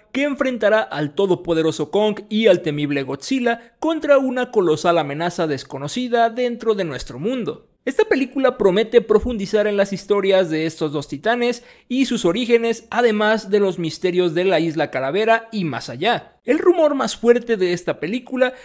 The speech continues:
ha sido de que esta película va a ser una adaptación de Son of Kong, título que hace referencia a la secuela de King Kong original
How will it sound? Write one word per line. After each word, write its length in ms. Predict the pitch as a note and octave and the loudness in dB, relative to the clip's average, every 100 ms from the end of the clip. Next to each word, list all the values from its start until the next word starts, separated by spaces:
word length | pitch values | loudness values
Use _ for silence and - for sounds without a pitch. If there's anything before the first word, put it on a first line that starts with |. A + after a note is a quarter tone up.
| - - | -10 0
ha 120 | D#4 | 0
sido 360 | - C#4 D4+ | 0 -4 -2
de 140 | C#4+ C#4 | -2 -2
que 100 | B3+ | -4
esta 200 | B3 B3+ | -2 2
película 460 | A3 A#3 - A#3 | 2 0 -4 -4
va 80 | A3+ | -2
a 40 | A3+ | 2
ser 140 | A#3+ | 2
una 160 | A#3 A#3 | 2 2
adaptación 640 | F3+ - C#3+ G3+ A#3 A#3+ | 2 0 -6 -2 0 2
de 120 | F#3 | 0
Son 340 | - G#3+ G#3+ - | 2 2 2 0
of 220 | D#3+ - | -2 -2
Kong, 320 | - C#4+ F#3+ - | -2 0 0 -4
título 400 | - C#4 E4 E4+ | -2 4 4 4
que 80 | E4+ | 4
hace 160 | B3 C#4+ | 2 2
referencia 800 | A#3 G#3+ F#3+ A3+ A3+ A#3+ C4 C#4 | 0 0 0 0 2 2 2 2
a 40 | |
la 120 | D4 | 2
secuela 440 | C#4+ C4+ B3+ C4 A#3+ | 0 -2 -2 0 2
de 120 | E3+ | 0
King 240 | F3+ D#3+ | -2 -4
Kong 300 | D3 C4+ C4+ | 0 0 4
original 600 | C4 E3 D3 E3 B3+ C4 | 2 2 -6 -2 -2 -2